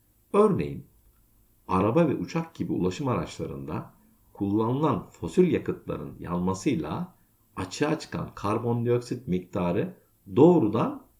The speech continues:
karbon ayak izi kategorisine girer. Dolayısıyla her birimizin yaşadığımız dünyaya karşı bir sorumluluğumuz olduğunu düşünüyorum.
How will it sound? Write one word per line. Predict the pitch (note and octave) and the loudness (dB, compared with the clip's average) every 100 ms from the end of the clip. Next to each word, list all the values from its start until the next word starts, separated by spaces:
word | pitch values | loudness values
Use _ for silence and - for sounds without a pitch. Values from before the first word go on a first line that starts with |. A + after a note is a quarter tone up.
| _ | _
karbon | - F#2 F#2 G2+ G2+ | -8 -2 0 0 -2
ayak | E2 D2 | -4 -8
izi | D2 D2+ | -14 -14
kategorisine | - D#2+ D2 D2 - - D2 | -12 -10 -8 -10 -10 -14 -12
girer. | - E2 - _ _ _ _ _ _ _ _ _ | -12 -16 -20 _ _ _ _ _ _ _ _ _
Dolayısıyla | C#2+ D#2+ F#2 G#2 B2+ E2+ C2+ - | -2 2 2 0 -2 -2 -6 -16
her | - - C3+ D3+ | -16 -4 -2 0
birimizin | A2 E2 D2 - C#2+ - _ _ | 0 0 -4 -12 -14 -18 _ _
yaşadığımız | - C#2+ F2+ - G#2 G#2 F2 - | -10 -4 -2 0 0 0 -6 -4
dünyaya | F#2 A#2 G#2+ D#2 C#2 | -2 0 0 -2 -8
karşı | - C#2 - - D3 G3 - _ _ _ - | -10 -12 -10 -4 -2 -4 -12 _ _ _ -2
bir | B2 E3 - _ _ - | 0 0 -6 _ _ -20
sorumluluğumuz | - E2+ D#2+ E2+ E2+ E2+ F2+ F#2 | -4 0 0 0 0 0 -2 -2
olduğunu | D2+ C#2 C#2+ C#2+ | -2 -4 -10 -12
düşünüyorum. | - - C#2+ D2 C2+ | -14 -16 -14 -14 -14